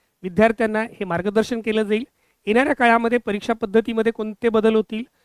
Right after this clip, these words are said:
अभ्यासक्रमामध्ये काय बदल होतील, याच्याबद्दलचे अपडेट्स, निघणाऱ्या भरती प्रक्रिया, या सर्वांचे अपडेट्स आम्ही तुमच्यापर्यंत पोहोचवत राहूच. त्यामुळे सर्व विद्यार्थी मित्रांनी या स-, ज्या नवीन अपडेट्स आहेत,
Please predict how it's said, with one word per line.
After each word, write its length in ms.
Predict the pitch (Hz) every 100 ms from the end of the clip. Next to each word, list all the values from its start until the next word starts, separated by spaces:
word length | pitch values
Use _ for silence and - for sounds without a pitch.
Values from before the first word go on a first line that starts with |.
| _ -
अभ्यासक्रमामध्ये 800 | 175 170 262 - 247 240 240 247
काय 180 | 233 220
बदल 280 | 214 220
होतील, 260 | 220 233 220
याच्याबद्दलचे 680 | 180 220 214 202 220 208 233
अपडेट्स, 480 | 180 165 214 220 - _ _ _ _
निघणाऱ्या 360 | 190 196 240 285
भरती 300 | 233 226 240
प्रक्रिया, 460 | 226 208 208 208 214
या 100 | 208
सर्वांचे 480 | 202 185 196 262 269
अपडेट्स 380 | 254 180 202 -
आम्ही 240 | 208 214 -
तुमच्यापर्यंत 540 | 185 180 208 202 202 196
पोहोचवत 540 | - 190 196 196 -
राहूच. 300 | 175 175 226 _ _ _ _ _ _ -
त्यामुळे 440 | 208 214 226 233 - -
सर्व 200 | 254 294
विद्यार्थी 440 | 294 202 214 220 196
मित्रांनी 500 | 190 190 202 196 226 _ _ _ _ _ _ _ _ -
या 80 | 208
स-, 240 | - - 175 165
ज्या 200 | 247 320 -
नवीन 260 | 226 226
अपडेट्स 400 | 208 170 196 -
आहेत, 220 | 185 180